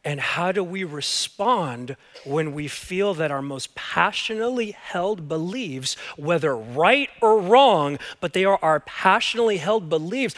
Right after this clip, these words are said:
are being challenged and stood against? See, it would be foolish, Rocky Peak, if I stood here and said that I couldn't relate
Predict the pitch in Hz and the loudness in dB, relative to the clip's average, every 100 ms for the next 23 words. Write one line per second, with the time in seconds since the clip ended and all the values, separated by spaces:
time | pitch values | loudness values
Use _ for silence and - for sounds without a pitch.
0 | - - 156 156 180 165 147 - - - | -12 -4 -2 -2 -4 -4 -4 0 0 0
1 | - 208 247 208 143 123 - - 143 127 | 2 4 4 2 0 -4 -6 -6 -6 -4
2 | - - 131 113 113 117 101 - - - | -4 -4 -8 -8 -10 -10 -10 -10 -10 -12
3 | _ _ _ _ _ _ _ _ _ _ | _ _ _ _ _ _ _ _ _ _
4 | _ _ _ _ _ _ _ _ _ - | _ _ _ _ _ _ _ _ _ -10
5 | - 151 151 165 143 139 - - 175 214 | -8 -6 -6 -8 -10 -12 -12 -10 -8 -6
6 | 202 151 - 147 131 147 131 135 123 127 | -6 -6 -4 -4 -6 -10 -10 -8 -8 -6
7 | 127 - - 143 139 147 127 120 - _ | -6 -6 -6 -8 -6 -6 -6 -8 -16 _
8 | _ _ _ _ 131 127 - 131 120 123 | _ _ _ _ -10 -6 -4 -4 -6 -6
9 | 127 - - - 147 127 120 117 107 104 | -8 -10 -14 -8 -8 -8 -10 -14 -12 -12
10 | 113 98 - - | -12 -12 -10 -8